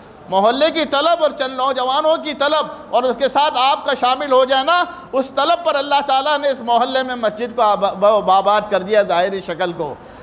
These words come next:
अब उसकी बातिनी शक्ल को आबाद करना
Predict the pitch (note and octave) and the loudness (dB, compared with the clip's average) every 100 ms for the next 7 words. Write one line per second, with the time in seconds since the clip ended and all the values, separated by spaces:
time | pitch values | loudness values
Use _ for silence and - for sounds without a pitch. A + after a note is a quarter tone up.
0 | - A#3 B3+ A#3+ D4+ B3+ A#3+ B3 E4 G4+ | -4 0 2 0 0 0 0 -2 2 2
1 | F4 D#4 D4+ D4 D4 C4 B3 A#3 A3+ F#3+ | 2 0 0 2 4 4 4 0 0 -4
2 | F3+ B2+ | -6 -12